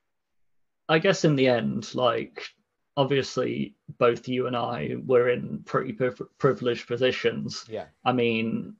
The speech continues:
Speaker 1: we're in privileged positions in that you're recording a podcast, I'm talking to you,
Speaker 2: Yeah.
Speaker 1: and I have, through my life experience, been trained enough to be eloquent to hopefully try and get across some of the,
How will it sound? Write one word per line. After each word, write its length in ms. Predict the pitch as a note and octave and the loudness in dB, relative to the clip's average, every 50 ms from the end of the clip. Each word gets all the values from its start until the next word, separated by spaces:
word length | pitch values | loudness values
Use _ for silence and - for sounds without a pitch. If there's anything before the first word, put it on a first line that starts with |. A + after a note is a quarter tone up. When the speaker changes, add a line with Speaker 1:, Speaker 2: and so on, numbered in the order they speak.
| _ - | _ -6
Speaker 1:
we're 300 | C#3+ C3+ D#3+ F3 E3+ D3 | 0 2 4 6 6 6
in 120 | C3 C3 | 6 4
privileged 480 | B2 C3 B2+ A#2+ G#2+ C3 B2 A2+ - - | 2 0 0 0 0 -4 -6 -8 -8 -8
positions 640 | - A#2+ A2+ B2+ A#2 - - B2 A#2+ A#2 A#2+ G#2+ - | -8 -4 -4 -4 -4 -4 -6 -8 -8 -8 -6 -4 -4
in 220 | B2+ A#2+ A#2 A2 | -2 -2 -2 0
that 240 | A#2 A#2+ A#2+ B2+ - | 0 0 0 -2 -6
you're 320 | - A#2+ A2+ B2+ C3 C3 B2+ | -6 -2 2 2 4 4 2
recording 520 | B2 A#2+ - - C3 B2 A#2 A#2 A2+ G#2+ | 0 -2 -2 -2 -2 -2 -2 -4 -4 -6
a 60 | G#2+ | -4
podcast, 800 | G#2+ - B2+ B2 - - - B2+ - - - B2+ A#2+ - - - - - - - _ _ _ - | 0 2 2 2 2 0 -2 -2 -2 0 0 -2 -2 -2 -6 -12 -14 -16 -20 -20 _ _ _ 2
I'm 240 | C3+ C#3+ C#3+ C3+ B2 | 4 4 4 2 2
talking 480 | - - D3 C3+ - - - A#2+ A#2 A2 | 2 4 4 4 2 -4 -8 -8 -6 -6
to 120 | - B2+ | -4 -4
you, 460 | B2 A#2+ - - C3+ C#3+ C#3 B2+ A#2+ - - | -4 -4 -4 -4 -4 -4 -4 -4 -4 -6 -8
Speaker 2:
Yeah. 220 | A#2 G#2+ F#2 - - _ - | -8 -8 -8 -10 -6 _ 0
Speaker 1:
and 520 | A#2 A#2+ A#2 A2+ B2 A#2 - A2+ G#2+ - - _ _ | 2 2 2 0 -2 -4 -6 -6 -8 -10 -14 _ _
I 180 | - B2 B2+ B2+ | 4 6 8 8
have, 220 | B2 A#2+ A2 - - - - - _ _ _ _ _ - | 8 6 6 2 -4 -16 -20 -20 _ _ _ _ _ -20
through 540 | - - - - F#3 E3+ D3 C3+ B2+ A#2+ G#2+ - _ _ - | -20 -8 -2 0 4 4 4 4 2 0 -4 -10 _ _ -4
my 200 | C3 A#2+ A#2 A#2 | 0 0 2 2
life 320 | A#2 B2 A#2+ A#2+ A#2 - | 2 4 4 2 2 0
experience, 800 | - - - - - B2+ B2 B2 B2 B2+ C3 B2 - - - - - | -6 -18 -16 -8 -4 -4 -2 -2 -2 -2 -4 -4 -6 -8 -10 -12 -8
been 240 | - B2+ B2 B2+ | -6 -4 -4 -4
trained 360 | A#2 - C3 B2+ B2+ B2+ A#2+ C#3+ | -2 0 2 2 2 0 -4 -4
enough 260 | B2+ B2+ A#2+ - - | -4 -4 -4 -4 -6
to 60 | - | -8
be 160 | A2 - B2 B2+ | -6 -4 -2 0
eloquent 560 | B2+ B2 A#2+ A2+ - - B2 A#2+ A#2+ A2 - - _ _ _ _ _ _ _ - | 0 0 -2 -4 -2 -2 -2 -2 -2 -6 -12 -16 _ _ _ _ _ _ _ -2
to 520 | - C3+ A#2+ A#2+ B2+ C3 D3 G#2+ - - - | 2 2 2 2 2 -2 -2 -4 -6 -8 -6
hopefully 600 | - - B3+ C#4+ C#4+ - - - E3+ C3+ B2 B2+ A2+ | -4 -2 -2 -2 -2 -6 -6 -2 0 0 0 0 0
try 240 | - C3+ C3 B2 | 2 4 4 4
and 120 | A#2+ C3 B2+ | 4 2 2
get 200 | - B2+ - - | 0 0 0 -2
across 400 | C#3 - - B2+ B2+ - - - | -4 -4 -2 -2 -2 -2 -4 -4
some 220 | - C3+ C3 C3 | -2 0 0 0
of 220 | B2+ B2 G#2+ - - | -2 -6 -8 -4 0
the, 460 | B2+ A#2+ B2 B2 B2 B2 B2 C3 | 0 0 0 0 -2 -4 -6 -8